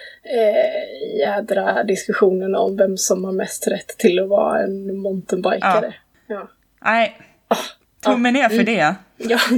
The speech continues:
Speaker 1: tumme ner för det. Tumme upp för stigcykling.
Speaker 2: Ja, i alla dess former.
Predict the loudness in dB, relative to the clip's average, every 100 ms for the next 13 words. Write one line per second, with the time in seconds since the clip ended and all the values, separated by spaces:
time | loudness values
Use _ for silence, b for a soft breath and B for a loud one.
0 | 0 0 2 2 2 2 0 0 0 -2
1 | -4 0 2 2 0 -2 -8 0 0 2
2 | -2 0 -4 -4 0 2 2 0 -2 2
3 | 0 2 0 0 -4 0 2 2 0 0